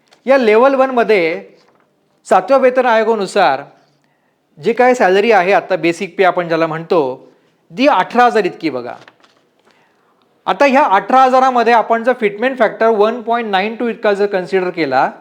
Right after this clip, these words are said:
तर त्यामध्ये जी सॅलरी जी वाढ होणार आहे बेसिक पेमध्ये, ती जवळजवळ चौतीस हजार पाचशे साठ इतकी बेसिक पे या ठिकाणी होऊ शकतो. परंतु यामध्ये जर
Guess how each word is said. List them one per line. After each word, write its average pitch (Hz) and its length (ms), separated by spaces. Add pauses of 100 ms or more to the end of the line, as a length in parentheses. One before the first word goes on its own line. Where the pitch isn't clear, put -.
(960)
तर 240 40
त्यामध्ये 247 460
जी 262 120
सॅलरी 220 420
जी 254 60
वाढ 226 240
होणार 196 260
आहे 196 80
बेसिक 175 380
पेमध्ये, 175 520 (420)
ती 240 100
जवळजवळ 220 440
चौतीस 226 440
हजार 185 360
पाचशे 180 400
साठ 180 220
इतकी 208 560
बेसिक 170 400
पे 175 60
या 160 100
ठिकाणी 151 280
होऊ 151 160
शकतो. - 500 (880)
परंतु 262 280
यामध्ये 262 380
जर 285 80